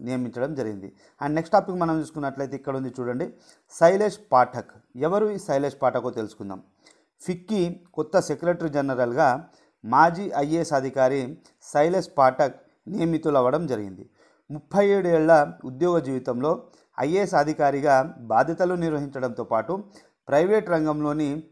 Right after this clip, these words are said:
పలు దిగ్గజ కంపెనీల్లో కూడా శైలేష్ విధులను నిర్వర్తించారని ఫిక్కీ పేర్-, పేర్కొనడం జరిగింది. అదేవిధంగా నెక్స్ట్ మనం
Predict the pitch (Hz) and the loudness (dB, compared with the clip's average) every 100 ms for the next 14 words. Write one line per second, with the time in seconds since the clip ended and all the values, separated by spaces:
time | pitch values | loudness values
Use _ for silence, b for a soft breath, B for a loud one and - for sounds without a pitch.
0 | _ 143 160 147 139 131 196 185 165 151 | _ -2 0 -2 -6 -4 -4 -2 -4 -4
1 | 151 143 135 - 131 143 123 104 b b | -6 -4 -6 -6 0 2 2 -2 b b
2 | b - 147 156 165 143 - b b b | b -2 2 4 2 0 -6 b b b
3 | 135 175 160 156 143 135 135 143 - 131 | -4 -2 0 0 -2 -4 -4 -4 -6 -8
4 | 131 127 123 147 127 151 _ b b b | -2 -2 -2 -4 -4 -8 _ b b b
5 | - 151 - 160 151 - 139 131 - _ | -6 -6 -4 -4 -4 -8 -8 -8 -8 _
6 | 139 135 127 120 151 135 117 101 98 98 | -4 -4 -4 -6 -6 -4 -6 -6 -10 -16
7 | _ b b b 151 196 175 160 165 143 | _ b b b -4 -2 0 2 4 4
8 | 135 143 - 190 147 160 131 | 2 -6 -6 -4 -2 -2 -4